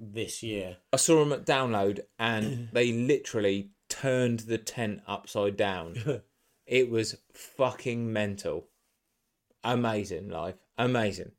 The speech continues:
Speaker 2: So much energy, so much fucking bravado, which is exactly what I want from a, like, hardcore, punky metal band.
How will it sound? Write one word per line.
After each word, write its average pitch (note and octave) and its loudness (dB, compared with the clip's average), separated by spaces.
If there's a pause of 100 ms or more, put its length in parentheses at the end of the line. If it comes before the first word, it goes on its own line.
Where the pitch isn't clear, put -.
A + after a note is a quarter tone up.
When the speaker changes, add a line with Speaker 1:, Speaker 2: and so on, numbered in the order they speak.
(280)
Speaker 2:
So - 2
much B2 -2
energy, G#2 0
so - -2
much A2 -4
fucking - -8
bravado, G2+ 0 (680)
which A2 -4
is G#2+ -2
exactly C#3 -2
what B2 4
I B2+ 4
want A#2 2
from G2+ -4
a, F2+ -4 (220)
like, - -4 (840)
hardcore, G2+ 0 (920)
punky G2 -4
metal G#2 -6
band. E2+ -10